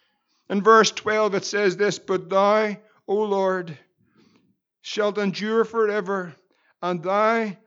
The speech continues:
remembrance unto all generations. Thou shalt arise and have mercy upon Zion, for the time to favor her, yea, the set time has come."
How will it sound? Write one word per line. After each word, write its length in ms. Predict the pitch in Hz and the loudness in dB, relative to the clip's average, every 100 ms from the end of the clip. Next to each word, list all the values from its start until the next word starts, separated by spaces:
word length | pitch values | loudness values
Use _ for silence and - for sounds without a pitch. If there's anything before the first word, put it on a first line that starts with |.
| _ - | _ -8
remembrance 720 | 196 202 214 226 233 226 - | -4 -2 0 0 0 -2 -2
unto 260 | 214 214 | -4 -2
all 480 | 208 - 196 220 226 | -4 -2 0 4 4
generations. 1000 | 226 208 202 196 196 202 196 190 180 - _ _ _ _ _ | 4 -2 -2 0 2 2 0 -10 -10 -12 _ _ _ _ _
Thou 320 | 147 196 240 | 2 4 6
shalt 400 | 233 - 220 208 | 4 2 0 0
arise 920 | 196 180 175 180 190 185 180 - - - _ _ _ - | -2 -2 -2 -4 -4 -4 -6 -8 -12 -18 _ _ _ -6
and 160 | 185 175 | -4 -2
have 300 | 175 175 165 | -2 -4 -2
mercy 800 | 175 185 247 - 254 196 165 _ _ _ | 0 8 8 6 0 -4 -6 _ _ _
upon 460 | - 196 196 202 196 | -2 -2 -2 -2 -2
Zion, 600 | 156 190 190 185 175 147 _ _ | -2 -2 0 0 -2 -8 _ _
for 160 | - 202 | -2 0
the 140 | 185 | 0
time 560 | 185 - 214 226 226 208 | -4 -6 -2 2 2 0
to 140 | 220 | -2
favor 440 | 214 226 220 208 180 | -2 -2 -2 0 -2
her, 200 | 185 185 | -2 -2
yea, 380 | 180 202 208 | 0 2 2
the 120 | 190 185 | 2 -2
set 440 | - 214 240 240 | -4 -2 -2 -2
time 440 | 233 214 202 170 - _ _ _ _ _ _ _ _ - | -6 -4 -4 -8 -12 _ _ _ _ _ _ _ _ -16
has 180 | 139 | -14
come." 420 | - 147 165 170 | -10 -6 -4 -6